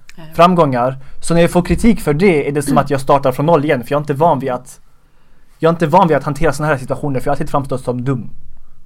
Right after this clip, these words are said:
Speaker 2: Om det makes sense.
Speaker 1: Gud ja, men jag tror att det kommer vara så för dig.
Speaker 2: Ja.
Speaker 1: Alltså för att vi säger att du skulle få någon så här, äh,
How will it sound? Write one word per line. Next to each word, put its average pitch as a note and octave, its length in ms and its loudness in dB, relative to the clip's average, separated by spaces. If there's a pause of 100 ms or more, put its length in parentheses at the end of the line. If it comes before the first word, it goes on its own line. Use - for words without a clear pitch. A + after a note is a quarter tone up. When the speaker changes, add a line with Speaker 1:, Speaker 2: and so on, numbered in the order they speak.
(140)
Speaker 2:
Om C3 140 -6
det A#2+ 100 -6
makes G#2+ 220 -12
sense. G2 180 -12
Speaker 1:
Gud G3 280 -4
ja, A2+ 200 -4
men G3+ 160 -4
jag G3 140 -4
tror G3+ 160 -4
att G3+ 100 -6
det G3 80 -6
kommer E3 260 -6
vara F3 200 -2
så C#3 180 -10
för - 160 -16
dig. D#2 260 -8
Speaker 2:
Ja. D#3+ 120 0
Speaker 1:
Alltså F#3 260 -2
för G3 120 -2
att F#3+ 180 -6 (260)
vi G3 100 -10
säger G#3 220 -2
att G#3 80 -8
du F#3+ 120 -6
skulle F3 240 -8
få E3 240 -10
någon D#3+ 160 -10
så - 140 -10
här, B2+ 100 -4 (120)
äh, - 60 -2